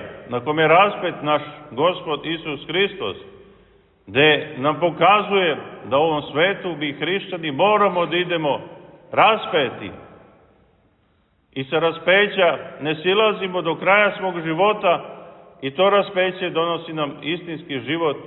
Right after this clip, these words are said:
i pre svega vaskrsenje iz mrtvih. Zato, braćo i sestre, priđimo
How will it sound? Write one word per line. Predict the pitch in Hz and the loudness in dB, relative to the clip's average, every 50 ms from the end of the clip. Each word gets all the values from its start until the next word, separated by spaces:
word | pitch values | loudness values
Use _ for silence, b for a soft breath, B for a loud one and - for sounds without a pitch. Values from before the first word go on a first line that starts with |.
| - - - - - - - _ _ - | -18 -20 -20 -20 -20 -20 -20 _ _ -10
i | 127 123 127 | -10 -8 -2
pre | 165 170 175 170 | 0 0 0 0
svega | 170 165 156 160 160 151 151 135 120 - - - - - - - - - | 0 0 2 2 4 4 2 0 0 -2 -8 -16 -18 -20 -20 -20 -14 -4
vaskrsenje | 110 123 135 131 - - 131 123 120 - 151 151 170 180 170 156 139 - - - | 2 2 2 2 2 -2 -4 -4 -2 0 4 4 4 4 4 2 0 -2 -2 -6
iz | - 107 104 113 | -10 -10 -4 0
mrtvih. | 143 147 135 123 - - 92 85 - - - - - - - - - _ _ _ _ _ - | 0 0 0 0 -2 -10 -14 -14 -16 -18 -20 -20 -20 -20 -20 -20 -20 _ _ _ _ _ 0
Zato, | 120 151 160 160 175 156 | 2 2 2 2 0 0
braćo | 139 151 165 170 160 165 165 | 4 6 6 6 6 2 -4
i | 143 | -4
sestre, | - - 151 170 180 - - 170 147 135 110 87 - - - - - - - - - - - | 0 2 2 2 2 2 -2 0 0 0 0 -2 -8 -16 -18 -20 -20 -20 -20 -20 -20 -20 -10
priđimo | - 117 147 170 202 196 170 185 185 170 151 127 110 | -2 0 2 2 2 2 0 -4 -4 0 0 0 -2